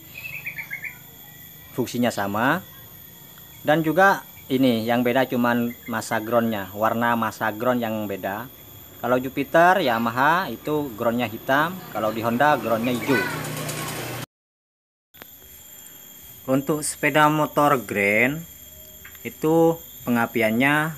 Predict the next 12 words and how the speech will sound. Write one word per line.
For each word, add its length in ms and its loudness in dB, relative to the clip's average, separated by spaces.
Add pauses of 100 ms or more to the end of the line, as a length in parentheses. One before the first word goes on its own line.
(140)
tidak 400 -2
butuh 320 -4 (160)
kiprok 400 0 (1040)
karena 480 -2
ikut 320 -4 (960)
pengapian 400 -6
A 160 -8
C. 320 2 (1500)
Dan 240 2
untuk 240 0
tipe 240 0
Jupiter 880 4